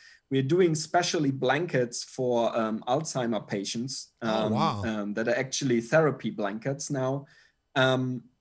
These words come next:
Speaker 1: our restaurants delivers all over town, especially our cakes and things like that. So there's many, many different things.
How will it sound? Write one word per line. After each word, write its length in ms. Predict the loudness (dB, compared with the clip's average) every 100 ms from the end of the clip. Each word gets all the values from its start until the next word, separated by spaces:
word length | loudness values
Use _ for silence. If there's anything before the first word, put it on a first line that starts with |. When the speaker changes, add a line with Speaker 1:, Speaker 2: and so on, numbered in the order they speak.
| _
Speaker 1:
our 260 | 4 4 6
restaurants 680 | 4 2 2 2 2 0 0
delivers 460 | 2 4 4 0 -2
all 220 | -2 0
over 200 | 0 0
town, 420 | -2 -2 -2 -2
especially 520 | -4 -2 -2 -2 -2
our 180 | -2 -2
cakes 400 | -2 -2 -2 -6
and 100 | -8
things 260 | -6 -6 -2
like 200 | -2 0
that. 200 | -2 -2
So 100 | 2
there's 300 | 4 4 4
many, 300 | 4 4 4
many 240 | 4 4
different 400 | 2 0 -2 -4
things. 500 | 2 2 2 -2 -10